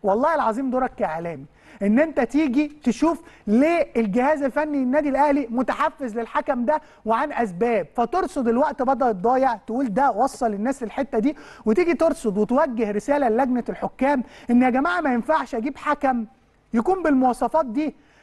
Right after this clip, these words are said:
ما ينفعش اجيب حكم. اه انا ممكن اقول كلاتنبرج بيدي حكام جديده، فاجي ابص اقول الحكم ده كان مظلوم في الواحد وأربعين سنه اللي قضى حياته فيهم، مسيرته كلها كان مظلوم، وحكم مميز السنه دي حكم زمالك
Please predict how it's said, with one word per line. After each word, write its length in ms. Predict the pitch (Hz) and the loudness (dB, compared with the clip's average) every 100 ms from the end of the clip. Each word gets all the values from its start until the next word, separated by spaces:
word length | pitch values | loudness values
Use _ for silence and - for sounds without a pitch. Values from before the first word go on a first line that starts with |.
| - | -2
ما 80 | 233 | 0
ينفعش 360 | 247 370 339 | 0 -2 0
اجيب 220 | 277 302 | -2 -2
حكم. 400 | - - - 262 | -4 -2 0 -2
اه 140 | 240 330 | 0 0
انا 100 | 285 | 2
ممكن 320 | 294 294 247 | 0 0 0
اقول 140 | 254 | -2
كلاتنبرج 600 | 269 240 277 254 226 240 | -2 -2 0 0 0 0
بيدي 280 | 226 247 214 | 0 0 -2
حكام 380 | - 202 240 233 | -4 -4 -2 0
جديده، 360 | 190 175 185 165 | -2 -2 -4 -2
فاجي 240 | 269 254 | 0 0
ابص 340 | 214 254 - | 0 -2 -2
اقول 220 | 190 262 254 | -2 0 -2
الحكم 400 | 180 - 269 226 | -6 -6 -4 -2
ده 80 | 226 | 0
كان 160 | 254 208 | -2 -2
مظلوم 340 | 196 156 277 | -2 0 -2
في 100 | 254 | 0
الواحد 360 | 214 285 262 208 | 0 0 -2 -2
وأربعين 360 | 196 185 269 | -2 -2 -4
سنه 220 | 262 262 | -2 0
اللي 140 | 240 196 | 0 0
قضى 180 | 233 226 | 0 -2
حياته 320 | 196 214 - | 0 0 -2
فيهم، 360 | - 165 123 127 - - - | -10 -12 -12 -18 -20 -20 -2
مسيرته 480 | 214 220 359 330 285 | 0 2 0 0 -2
كلها 320 | 262 240 302 | 0 2 2
كان 200 | 294 247 | 0 -2
مظلوم، 540 | 233 208 190 240 196 190 | 0 -2 -2 -2 -2 -4
وحكم 340 | 262 311 262 | -4 -2 -2
مميز 440 | 214 226 294 247 | 0 2 2 2
السنه 320 | 202 - 220 262 | -4 -4 -2 0
دي 100 | 254 | -2
حكم 360 | 269 - 226 | -4 -4 -6
زمالك 560 | 175 190 262 302 269 | -2 0 2 2 0